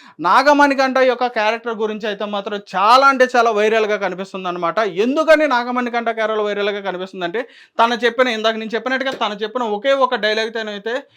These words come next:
ప్రతి ఒక్కరిని కూడా తన వైపు అయితే లాక్కోవడం అయితే జరిగింది. "నాకు నేనే హీరో" అని చెప్పని తను అనడం అయింది.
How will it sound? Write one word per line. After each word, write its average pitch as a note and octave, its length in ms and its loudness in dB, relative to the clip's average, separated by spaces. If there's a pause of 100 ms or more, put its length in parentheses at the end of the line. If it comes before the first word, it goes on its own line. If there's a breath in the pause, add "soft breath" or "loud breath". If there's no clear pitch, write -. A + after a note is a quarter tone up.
(240 soft breath)
ప్రతి A3+ 260 -2 (140)
ఒక్కరిని C#4+ 420 2
కూడా A#3+ 240 4 (180)
తన G3+ 160 -2
వైపు G#3 240 -2
అయితే G#3+ 180 -4
లాక్కోవడం F#3+ 400 -2
అయితే G3 220 -4
జరిగింది. F3+ 520 -4 (460 soft breath)
"నాకు A#3 320 4
నేనే B3+ 400 2
హీరో" B3 340 4 (180)
అని G#3+ 120 0
చెప్పని A3+ 360 -2 (200)
తను G#3 160 0
అనడం G3+ 300 2
అయింది. G3 380 -2